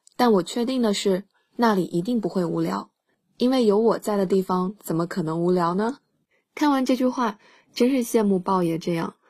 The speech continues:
总是充满了乐趣、永远也不会无聊的人。I don't know where I'm going from here, but I promise it won't be boring.欢迎关注我的微信公众平台“念念英文”以及新浪微博 Echo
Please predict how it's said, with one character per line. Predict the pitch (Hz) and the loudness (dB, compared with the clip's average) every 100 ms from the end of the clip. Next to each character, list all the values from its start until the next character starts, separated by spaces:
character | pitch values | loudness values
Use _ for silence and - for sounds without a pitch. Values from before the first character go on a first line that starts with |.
| _ | _
总 | - 214 202 | 0 2 2
是 | 247 | 0
充 | 233 254 | -2 -2
满 | 247 214 | 2 2
了 | |
乐 | 180 190 185 | 2 2 0
趣、 | - 180 - _ _ | -2 -4 -4 _ _
永 | - 175 | -2 2
远 | 185 170 | 2 0
也 | 165 | -4
不 | 170 | -6
会 | 175 165 | -4 -4
无 | 160 | -2
聊 | 165 156 | -2 -2
的 | 165 | -4
人。 | 165 160 - _ _ _ _ _ | -4 -4 -8 _ _ _ _ _
I | - 226 | 2 4
don't | 233 285 | 4 0
know | 294 | 0
where | 269 240 226 | 2 2 0
I'm | 220 | -2
going | 220 214 220 | 0 0 0
from | 220 196 190 | -2 -4 -2
here, | - 254 202 180 - _ _ - - | -2 0 0 -4 -8 _ _ -20 -6
but | - 202 | 0 0
I | 202 | 0
promise | - - 277 277 185 185 - _ _ _ | -6 -2 0 2 0 -2 -10 _ _ _
it | - | 0
won't | 180 185 196 | 2 2 0
be | - 175 | 0 -2
boring. | 160 160 170 175 - - _ _ _ _ _ _ _ _ _ _ _ | 0 -2 -2 -4 -10 -20 _ _ _ _ _ _ _ _ _ _ _
欢 | - 294 | 0 2
迎 | 277 | 2
关 | 269 269 | 0 0
注 | 269 | 2
我 | 233 | 2
的 | 180 | 2
微 | 175 208 | 2 0
信 | 214 208 | 0 -2
公 | 208 | 0
众 | 208 214 | 0 0
平 | 190 180 | -2 -4
台 | 190 170 175 - | -4 -6 -6 -4
“念 | 196 190 175 | 2 2 2
念 | 185 170 | 0 0
英 | 190 214 | 0 2
文” | 190 202 - - _ _ | 2 0 -8 -20 _ _
以 | 185 | 0
及 | 175 | 2
新 | 202 - 269 | 0 -2 -2
浪 | 277 | 0
微 | 254 | 0
博 | 254 196 196 - _ - | 0 0 -2 -4 _ -6
Echo | 247 - - | -4 -4 -6